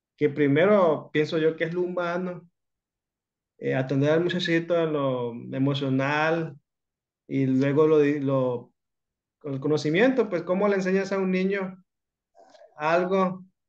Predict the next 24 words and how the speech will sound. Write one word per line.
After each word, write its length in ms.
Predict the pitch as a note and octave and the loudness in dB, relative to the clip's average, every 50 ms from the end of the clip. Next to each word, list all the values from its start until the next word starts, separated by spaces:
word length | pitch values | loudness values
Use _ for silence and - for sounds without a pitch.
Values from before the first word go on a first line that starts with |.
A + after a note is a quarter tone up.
| _ _ _ _ _ | _ _ _ _ _
de 160 | _ - C#3+ C#3 | _ -6 -6 -4
historia, 480 | C3+ C3+ - E3 E3 F3 F3+ F3+ F3+ | -4 -2 0 2 4 4 4 2 2
por 120 | F3+ E3 D3+ | 2 0 0
ejemplo, 800 | C#3 D3 D#3+ E3+ E3 E3+ E3+ F#3 F3+ F3 E3+ D#3+ D#3+ D3+ C3+ - _ _ _ - | 0 2 0 0 0 0 -2 -2 0 0 0 -2 -4 -8 -14 -20 _ _ _ -12
eh, 440 | D3 C3 C3 C3 B2+ B2+ B2+ - - | -8 -6 -4 -4 -4 -4 -6 -8 -8
si 180 | - - C#3+ C#3 | -8 -8 -6 -4
tiene 200 | E3+ E3+ E3+ E3+ | -2 0 2 2
hambre, 340 | F3 F#3+ G#3 G#3+ G#3 G3+ G3 F#3+ - - - | 2 2 2 0 0 -2 -4 -6 -8 -12 -10
si 120 | - D3+ | -4 -2
le 200 | D3+ D3 C#3 C#3+ | 0 0 0 2
duele 220 | C#3 D3+ D#3+ E3+ E3+ | 2 2 0 2 2
el 60 | E3 | 0
estómago, 760 | D3+ - - F#3 F#3 F#3 F#3 F#3 F3+ F3+ F3 E3+ E3 E3+ _ _ _ _ _ _ _ _ | -2 -2 -2 -2 -2 0 0 -2 -2 -2 -6 -8 -12 -16 _ _ _ _ _ _ _ _
si 180 | - - D#3 D#3 | -10 -6 -2 0
l-, 300 | D#3 D3+ D3+ D3 D3+ D#3 - - - | 2 2 2 2 0 -4 -8 -14 -12
secuestraron 680 | - - E3 E3 - D#3+ C#3 C#3 - E3 E3+ F3+ F#3 | -6 -4 -4 -2 -2 -4 -4 -2 0 0 2 2 2
a 60 | F3 E3 | 0 -2
su 160 | - D3+ - | -6 -8 -10
papá? 580 | C#3 B2 - - - D#3+ F#3+ G#3+ G#3+ G#3 G3 - | -10 -10 -10 -8 -6 -4 -4 -4 -4 -6 -8 -10
Aquí 220 | C#3 C3+ - D#3+ D#3+ | -10 -8 -8 -8 -6
tenemos 340 | D#3+ D3 D#3 E3+ F3+ F3 | -6 -4 -4 -6 -6 -6
violencia, 600 | D#3+ C#3+ C#3 D3 D#3+ E3 F3+ F3 E3+ E3 E3 - _ | -4 -2 -2 -2 -2 0 0 -2 -2 -2 -4 -8 _
tenemos 240 | - C3 C#3 A#2+ - | -6 -4 -2 -2 -2
narcotráfico, 1000 | - E3 - - C#3+ C3 C#3 D3 E3 F#3+ F#3+ G3+ F#3+ F#3 - - E3 D#3 - | -2 -4 -4 -4 -6 -4 -2 0 0 0 0 -2 -4 -6 -8 -12 -12 -12 -14